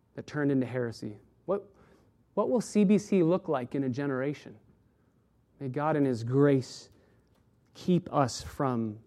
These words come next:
heresy. So there's a, a, a warning.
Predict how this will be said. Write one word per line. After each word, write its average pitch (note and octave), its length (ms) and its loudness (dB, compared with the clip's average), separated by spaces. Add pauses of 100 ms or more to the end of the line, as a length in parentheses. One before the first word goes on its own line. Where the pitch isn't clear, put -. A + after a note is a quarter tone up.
heresy. A#2+ 600 -4 (1400)
So - 120 -4
there's C#3+ 220 6
a, C#3 240 2
a, C#3+ 120 0
a D3 40 4
warning. D3+ 540 6